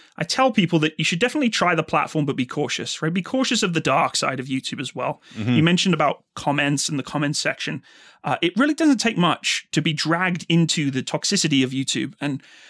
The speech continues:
Speaker 1: you know, I, I do advocate for YouTube. I think it's a great platform, but it has a lot of dark side to it that people just don't see. And, and people say, "Hey, Matt, I really wanna start a YouTube channel. What do I do?" And I say, "Well, you can do this, do this, do this."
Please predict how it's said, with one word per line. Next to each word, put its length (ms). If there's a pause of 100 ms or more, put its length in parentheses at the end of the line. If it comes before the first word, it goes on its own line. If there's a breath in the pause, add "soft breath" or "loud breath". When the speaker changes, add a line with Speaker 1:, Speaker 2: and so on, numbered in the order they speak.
(240 loud breath)
Speaker 1:
you 80
know, 160 (120)
I, 180
I 80
do 200
advocate 440
for 80
YouTube. 180
I 60
think 140
it's 100
a 60
great 240
platform, 580 (120)
but 100
it 100
has 380
a 120
lot 260
of 120
dark 340
side 300
to 120
it 60
that 100
people 180
just 160
don't 180
see. 500
And, 120
and 120
people 200
say, 140
"Hey, 140
Matt, 200
I 40
really 260
wanna 180
start 320
a 20
YouTube 380
channel. 240
What 160
do 80
I 60
do?" 240
And 60
I 40
say, 180
"Well, 160
you 160
can 80
do 100
this, 200
do 100
this, 180
do 120
this." 280